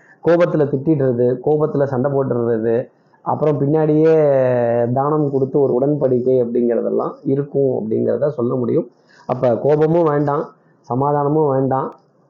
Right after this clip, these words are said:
ஆதரிப்போம், அரவணைப்போம், வாழ்வழிப்போம் அப்படின்னு இருந்தா அது மூல நட்சத்திரத்துல இருப்பவர்களுக்கு நல்லது. சார், இது சந்திராஷ்டமம்னு எங்களுக்கே தெரியுது, அஹ், இதுக்கு என்ன பரிகாரம், இதுக்கு ஏதாவது ஒரு மாற்று வழி சொல்லுங்க அப்படின்னு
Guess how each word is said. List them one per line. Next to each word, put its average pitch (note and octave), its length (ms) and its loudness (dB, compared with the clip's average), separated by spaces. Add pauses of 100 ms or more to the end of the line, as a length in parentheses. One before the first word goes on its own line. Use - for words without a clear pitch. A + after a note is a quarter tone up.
(580)
ஆதரிப்போம், D3 600 0 (120)
அரவணைப்போம், C#3 800 0
வாழ்வழிப்போம் D3 640 0
அப்படின்னு C3 220 -2
இருந்தா C#3 640 -2
அது B2+ 180 -2
மூல C#3+ 260 0
நட்சத்திரத்துல A#2+ 380 -2
இருப்பவர்களுக்கு A2+ 720 -6
நல்லது. G#2 360 -6 (460)
சார், D#3 420 0
இது E3 180 2
சந்திராஷ்டமம்னு D#3 720 -2
எங்களுக்கே B2+ 580 -2
தெரியுது, A#2 280 -2 (560)
அஹ், A2 140 0
இதுக்கு F3+ 460 0 (140)
என்ன D3+ 360 -2 (440)
பரிகாரம், A#2+ 540 0
இதுக்கு B2+ 240 0
ஏதாவது E3+ 260 2
ஒரு B2+ 280 -2 (140)
மாற்று D3+ 480 -2
வழி C3+ 200 2
சொல்லுங்க B2+ 400 -2
அப்படின்னு B2 380 -2